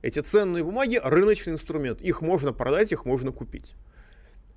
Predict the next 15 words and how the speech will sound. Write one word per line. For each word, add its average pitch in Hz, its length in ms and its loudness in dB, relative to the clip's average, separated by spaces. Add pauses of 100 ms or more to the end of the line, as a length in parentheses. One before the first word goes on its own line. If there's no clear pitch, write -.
И 208 100 2
немцы 302 300 2
смотрят: 165 440 2
«Так, 156 240 2
по 190 80 0
этим 233 300 2
ценным 208 380 2
бумагам 127 460 0
они 196 140 2
должны 175 260 4
получить 160 380 -2
деньги 220 280 0
через 120 260 -6
десять 160 360 2
лет. 107 160 -6